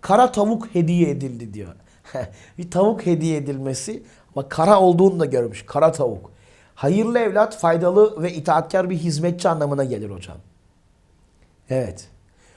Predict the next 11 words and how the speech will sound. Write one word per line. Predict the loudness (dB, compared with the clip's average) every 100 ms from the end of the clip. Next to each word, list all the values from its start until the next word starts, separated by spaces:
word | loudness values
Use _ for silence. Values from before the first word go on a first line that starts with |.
| _
"Hocam," | -4 4 4 6
diyor, | 4 4
"bana | 2 0
bir | -2
kumaş | 0 2 2 -2 2
parçası | 4 4 -2 -4 0
hediye | 0 2 0 -4
edildi | -4 -6 -6 -4
rüyamda. | 0 2 0 -2 -4 -4 -20 _ _
Tanımadığım | -4 0 2 2 0
birisi | -4 -6 -6 -6